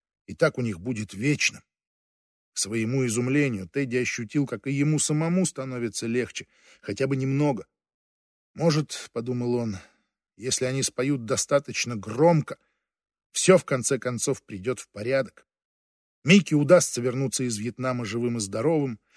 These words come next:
Линкольну вообще не потребуется служить.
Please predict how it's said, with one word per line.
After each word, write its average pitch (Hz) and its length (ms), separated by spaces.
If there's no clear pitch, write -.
Линкольну 202 580
вообще 196 520
не 185 120
потребуется 143 720
служить. 113 540